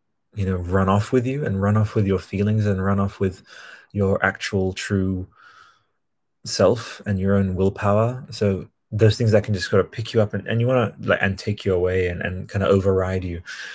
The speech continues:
And I think one of life's big journeys, I think, is to, to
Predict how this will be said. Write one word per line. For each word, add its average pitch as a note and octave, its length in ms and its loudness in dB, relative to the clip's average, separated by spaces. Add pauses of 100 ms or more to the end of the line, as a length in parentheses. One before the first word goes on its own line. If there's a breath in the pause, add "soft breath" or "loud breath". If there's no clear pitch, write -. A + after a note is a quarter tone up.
(180 loud breath)
And B2 100 0
I B2 100 2
think A#2 360 -2
one A2 180 2
of G2+ 120 4
life's G2 380 2
big G2+ 380 -4
journeys, F#2+ 380 -2
I G2 100 -4
think, F#2 280 -8
is F2+ 160 -8
to, F2 280 -4 (560 soft breath)
to A2+ 160 -6